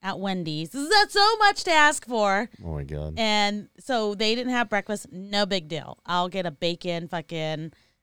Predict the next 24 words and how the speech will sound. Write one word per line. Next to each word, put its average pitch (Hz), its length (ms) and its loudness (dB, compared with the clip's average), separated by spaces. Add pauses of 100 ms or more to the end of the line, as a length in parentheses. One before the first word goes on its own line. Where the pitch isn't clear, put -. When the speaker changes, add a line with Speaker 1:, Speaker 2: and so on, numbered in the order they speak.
(120)
Speaker 1:
hamburger, 208 540 0
you 220 100 -2
know, 190 120 0
the 185 100 0
Baconator. 202 680 0 (440)
And 294 160 0
they 359 80 2
fucking 427 420 2
gave 392 140 2
me, 392 100 -2
like, 359 160 -2
a 359 80 0
slice - 540 0
of 294 80 0
bacon. 302 340 2
I 226 40 -6
was 226 60 -6
like, 262 120 -4
"What 311 100 -8
the 370 80 0
fuck - 440 4
is 370 100 -2
this 370 200 0
bullshit?" 214 640 -4